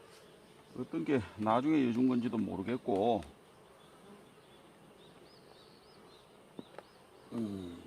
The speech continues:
자, 여기도, 어, 먹이는 충분합니다. 먹이는 충분하고,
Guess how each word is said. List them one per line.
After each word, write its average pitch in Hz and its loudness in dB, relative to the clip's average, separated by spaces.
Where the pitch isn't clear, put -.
자, 87 -6
여기도, 113 6
어, 90 -4
먹이는 131 4
충분합니다. 139 2
먹이는 131 4
충분하고, 135 4